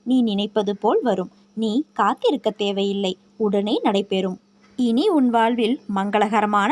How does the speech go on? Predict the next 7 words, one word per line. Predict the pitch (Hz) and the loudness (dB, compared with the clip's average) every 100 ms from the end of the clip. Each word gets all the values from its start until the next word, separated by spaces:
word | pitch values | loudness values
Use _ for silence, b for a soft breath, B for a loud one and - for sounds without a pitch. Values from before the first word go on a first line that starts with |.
| 480 | 0
நிகழ்வுகள் | 269 233 220 214 202 | 0 0 0 0 0
நடைபெறும். | 196 196 190 185 185 B B | -2 -2 -2 -4 -6 B B
இதுவரை | - 214 208 214 269 | -2 0 0 2 2
நடக்குமா | 233 202 220 - 220 320 | 2 0 0 -2 0 0
என | 339 269 | 2 2
நினைத்தது | 247 226 226 240 233 220 | 2 0 -2 -2 -2 0
எல்லாம் | 214 214 208 | 2 2 0